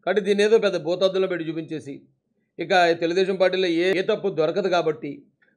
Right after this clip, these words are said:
దీన్నే తప్పుగా క్రియేట్ చేసేద్దాం, ఏ కార్యకర్తల్లోనూ, నాయకుల్లోనూ అభద్రతాభావం కల్పించేద్దాం అనే పనికిమాలిన ప్రయత్నాలు మానుకోవాల్సిందిగా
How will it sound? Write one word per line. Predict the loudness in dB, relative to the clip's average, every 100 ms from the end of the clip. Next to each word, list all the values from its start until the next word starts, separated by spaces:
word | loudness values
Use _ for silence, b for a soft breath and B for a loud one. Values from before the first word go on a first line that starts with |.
| -6
దీన్నే | -4 0 0
తప్పుగా | 0 -4 -4 0 0
క్రియేట్ | 0 -4 -4 -6
చేసేద్దాం, | -6 -6 -8 -12 _ _ _ _ _ -4
ఏ | 0 2
కార్యకర్తల్లోనూ, | 2 0 0 0 -2 -2 -2 -2 -2
నాయకుల్లోనూ | -2 -2 -2 -2 -2 -4 -6 -12 -10
అభద్రతాభావం | -6 -4 -2 -2 -2 -2 -4
కల్పించేద్దాం | -8 -8 -6 -6 -4
అనే | -4 -4 -6 -8 -14 _ _ -8
పనికిమాలిన | -6 -4 -2 -2
ప్రయత్నాలు | 0 -2 -2 -8 -8
మానుకోవాల్సిందిగా | -8 -10 -6 -8 -8 -12 -10 -10 -10